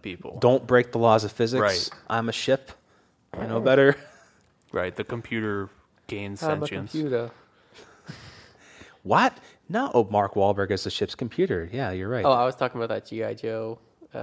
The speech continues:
Speaker 2: Huh.
Speaker 3: the G I Joe shorts. Like,
Speaker 2: Oh.
Speaker 3: "Hey, kids,
Speaker 2: <laughs>
Speaker 3: I'm a computer. Stop all the downloading."
Speaker 1: Knowing is half the battle.
Speaker 2: I was just thinking of, like, Star Trek with Mark Wahlberg as the computer.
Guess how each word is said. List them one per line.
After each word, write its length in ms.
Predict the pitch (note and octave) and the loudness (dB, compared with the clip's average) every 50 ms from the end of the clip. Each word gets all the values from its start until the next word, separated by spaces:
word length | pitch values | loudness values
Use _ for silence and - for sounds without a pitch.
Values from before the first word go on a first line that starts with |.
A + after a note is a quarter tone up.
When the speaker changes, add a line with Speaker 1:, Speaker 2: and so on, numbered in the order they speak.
| C3 A2+ A2 | -4 -4 -4
Speaker 2:
Huh. 80 | - - - | -6 -8 -10
Speaker 3:
the 80 | - B2+ | -14 -14
G 160 | - - B2 | -12 -12 -12
I 40 | A#2+ | -10
Joe 160 | A#2 B2 B2 B2 - - | -10 -10 -10 -12 -10 -10
shorts. 400 | C3+ C3 C3 C3 - - - - | -8 -8 -8 -10 -14 -20 -16 -12
Like, 240 | B2 B2 B2 B2 B2 | -10 -8 -4 -4 -4
Speaker 2:
Oh. 80 | B2 - - - _ _ - | -4 -4 -6 -18 _ _ -10
Speaker 3:
"Hey, 180 | F3 E3+ D#3+ D#3 | -6 -4 -4 -4
kids, 420 | D#3 - - E3+ F3 D#3+ D3 - - - - A#3 - | -6 -6 -4 -2 0 0 0 0 -2 0 2 2 2
Speaker 2:
<laughs> 220 | - - - - - | 4 4 4 4 4
Speaker 3:
I'm 220 | E3 E3+ E3 E3 | 2 0 0 0
a 80 | E3 D3+ | -2 -6
computer. 560 | - D#3 D3+ - F#3 F3 E3 D3+ C3 B2+ C3 - _ _ _ _ _ _ _ _ _ _ _ _ _ _ _ _ _ _ _ | -8 -12 -14 -8 -4 -2 -2 -2 -2 -6 -8 -12 _ _ _ _ _ _ _ _ _ _ _ _ _ _ _ _ _ _ _
Stop 420 | _ _ - - F3 E3+ E3+ - G3+ | _ _ -2 0 0 0 0 0 0
all 180 | F#3 F3+ E3+ E3+ | 0 0 0 -4
the 80 | E3 | -6
downloading." 840 | - - E3+ E3 D#3 D3 C#3 C3+ C3 B2+ B2 B2 A#2+ A#2 A#2 A#2+ C3 - - - - - - - _ _ _ _ _ _ _ _ _ _ _ - - - - - G2+ | -4 -2 0 0 0 0 -2 -2 0 0 2 2 0 0 -4 -6 -10 -10 -14 -18 -20 -20 -20 -20 _ _ _ _ _ _ _ _ _ _ _ -20 -20 -20 -20 -16 -10
Speaker 1:
Knowing 320 | G#2 A#2 A#2+ B2+ C#3+ D3+ D#3+ | -6 -4 -2 0 0 2 2
is 180 | D3+ C#3+ - | 0 0 -2
half 280 | - - C#3 C3+ C3+ - | -4 -4 -4 -4 -6 -8
the 80 | - C3+ | -8 -6
battle. 480 | B2+ B2+ B2 B2+ A#2 G2 F2+ F2+ - - - D#3+ - - - - - - - - - - - | -4 -2 -2 -2 -2 -4 -4 -6 -8 -10 -8 -10 -10 -10 -10 -16 -14 -12 -12 -12 -14 -8 0
Speaker 2:
I 80 | - A2 | 2 2
was 80 | D3 E3+ | 2 2
just 140 | - - - | 0 -4 -2
thinking 220 | A#2 G#2+ G#2+ G2 | -2 0 0 -2
of, 140 | F#2 F2+ G2 | -4 -2 -2
like, 160 | F#2 F2+ F2 | -2 -2 -2
Star 220 | - - - G2 G2+ | -2 0 2 2 2
Trek 220 | - - G2 F#2 | 2 2 0 0
with 140 | - G2+ F2 | 0 -2 -4
Mark 240 | F#2 F2 F2+ F#2 - | -4 -4 -4 -4 -4
Wahlberg 380 | E2+ E2 F#2 F#2 F#2 F2 E2+ | -2 -2 -2 -4 -4 -8 -10
as 100 | - E2+ | -10 -12
the 100 | - - - | -12 -14 -14
computer. 520 | - E2+ F2+ - F2+ F2+ F2 F2 F2+ G2 | -14 -14 -12 -10 -8 -8 -8 -8 -10 -12